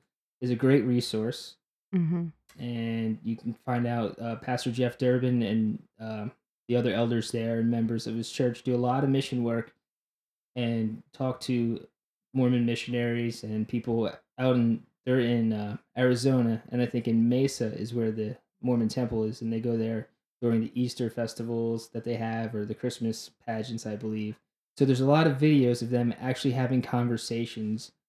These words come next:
Speaker 1: with the, uh, members of the L D S church, and I've learned a lot just by watching them, how they do evangelism very lovingly and
Speaker 2: Yeah.
Speaker 1: challenging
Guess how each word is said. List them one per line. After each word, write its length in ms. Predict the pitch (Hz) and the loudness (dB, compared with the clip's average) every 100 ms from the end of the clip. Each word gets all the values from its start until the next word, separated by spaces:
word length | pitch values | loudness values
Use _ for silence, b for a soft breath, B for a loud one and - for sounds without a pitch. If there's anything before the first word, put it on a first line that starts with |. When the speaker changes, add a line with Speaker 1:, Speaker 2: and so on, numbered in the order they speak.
| _ _ _ - | _ _ _ -4
Speaker 1:
with 300 | 123 113 - | -2 -2 -4
the, 220 | 117 113 | -2 0
uh, 160 | 110 107 - _ _ _ _ _ _ 131 | 0 -4 -10 _ _ _ _ _ _ 2
members 280 | 131 127 | 4 4
of 60 | 120 | 2
the 120 | 117 | 0
L 100 | 117 | 0
D 100 | 113 | 0
S 140 | 107 - | -2 -4
church, 360 | - 110 - | -4 -4 -4
and 200 | 113 113 - _ _ _ - | -6 -6 -8 _ _ _ -6
I've 200 | 127 123 | -4 0
learned 180 | 113 | 2
a 40 | 107 | 2
lot 220 | 110 101 | -2 -6
just 220 | 113 - - _ _ _ - | -8 -12 -16 _ _ _ -8
by 80 | 113 | -2
watching 420 | 117 113 - 113 | -2 -2 0 0
them, 240 | 113 110 | 2 0
how 200 | 107 113 | 0 -2
they 240 | 113 110 113 - - | -2 -2 -2 -8 -2
do 120 | 123 | 0
evangelism 540 | 113 113 113 110 113 110 | 0 0 2 0 2 2
very 260 | 123 117 | 4 4
lovingly 640 | 117 123 120 117 113 107 - _ _ _ _ | 2 2 2 2 0 -6 -10 _ _ _ _
and 80 | 202 | 2
Speaker 2:
Yeah. 60 | 226 | 4
Speaker 1:
challenging 560 | 180 135 151 117 107 104 | 4 0 0 0 0 -2